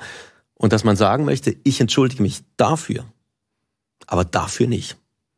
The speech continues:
Da bleibe ich bei dem, was ich gesagt habe.“ Nicht? Und das finde ich ganz entscheidend, äh, weil man dann zum Beispiel eben auch diese Unterscheidung macht, okay,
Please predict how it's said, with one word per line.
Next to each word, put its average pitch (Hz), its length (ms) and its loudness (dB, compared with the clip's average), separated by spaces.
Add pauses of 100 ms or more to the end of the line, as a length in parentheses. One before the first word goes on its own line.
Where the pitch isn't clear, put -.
(500)
Da 98 120 2
bleibe 92 320 -2
ich - 260 -4 (200)
bei 117 120 2
dem, 151 200 -2
was - 160 -8
ich 117 100 -12
gesagt 113 420 0
habe.“ - 240 -14 (880)
Nicht? - 240 -4
Und 101 240 -2
das 123 160 2
finde 127 180 2
ich 107 80 -8
ganz 120 260 0
entscheidend, 110 560 0
äh, 98 440 0 (180)
weil 101 600 2
man 98 180 2
dann 98 160 2
zum 107 140 -2
Beispiel - 400 -2
eben 104 180 -2
auch 98 220 -2
diese 110 220 -2
Unterscheidung 101 540 -2
macht, 98 260 -4
okay, 117 280 2